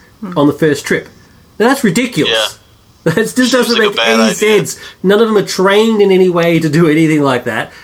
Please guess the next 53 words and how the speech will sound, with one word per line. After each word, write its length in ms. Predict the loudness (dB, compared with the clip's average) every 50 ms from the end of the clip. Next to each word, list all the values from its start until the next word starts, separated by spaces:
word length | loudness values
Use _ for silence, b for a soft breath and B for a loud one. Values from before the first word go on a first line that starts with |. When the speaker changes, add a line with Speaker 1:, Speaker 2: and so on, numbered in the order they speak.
| B B
Speaker 2:
They 100 | -2 0
have 100 | 2 2
no 300 | 2 2 2 2 2 2
idea 340 | 2 2 2 2 2 2 2
what's 140 | 2 0 0
gonna 180 | 0 2 2
meet 160 | 2 2 0 0 0
them 100 | 0 2
on 80 | 2
the 80 | 2 0
other 160 | 0 -2 -2
side. 320 | -2 -2 -2 -2 -2 -2
They've 100 | -2 -2
sent 140 | -2 -2 -4
a 60 | -4
couple 200 | -4 -4 -4 -6
of 100 | -6 -4
probes 380 | -2 0 0 2 2 0 0 -2
over, 280 | -2 -2 -2 -4 -6 -4
but 80 | -4 -4
that's 180 | -4 -4 -4
about 280 | -4 -2 -2 0 0 0
it. 220 | -2 -2 -6 B B B B B B B B _
It's, 380 | -4 -4 -4 -4 -8 -6 -4
it 80 | -2 0
just, 300 | 0 0 -2 -4 -8 -8 _
it's, 320 | -4 -4 -4 -6 -10 -14
surely 680 | -12 -10 -6 -2 0 2 4 4 4 2 0 -2 -6 -10 -4
you 160 | 0 2 2
would 100 | 2 2
actually 320 | 0 -2 -4 -4 -4 -4 -2
get 340 | -2 -2 -2 -2 -4 -8 _ -12
actual 400 | -12 -10 -8 -6 -4 -4 -4 -4
professional 680 | -6 -10 -10 -6 -6 -6 -6 -4 -6 -4 -4 -4 -6
people, 500 | -2 -2 -2 -2 -2 -6 -10 -12 -12 B B B B _
like 200 | -4 -4 -4 -4 -6 -6
Speaker 3:
And 100 | -6 -4
Speaker 2:
astronauts. 580 | -2 -2 -2 -2 -2 -2 -2 -2 -4 -6 -6 -2
They 140 | -2 0 0
actually 300 | 0 0 0 0 0 0
make 180 | 0 0 0
an 80 | 0 0
analogy 380 | 2 2 2 2 2 0 0
to 100 | -2 -2
this. 140 | -2 -2 -2
They 120 | -4 -2 0
talk 200 | 0 0 0 0
about 180 | -2 -2 -2 -4
astronauts 460 | -4 -6 -8 -4 -2 -2 -2 -2 -2
later 240 | -2 -2 -2 0 0
on. 140 | 0 0 -2
It's 160 | -4 -4 -4
like, 220 | -4 -4 -4 B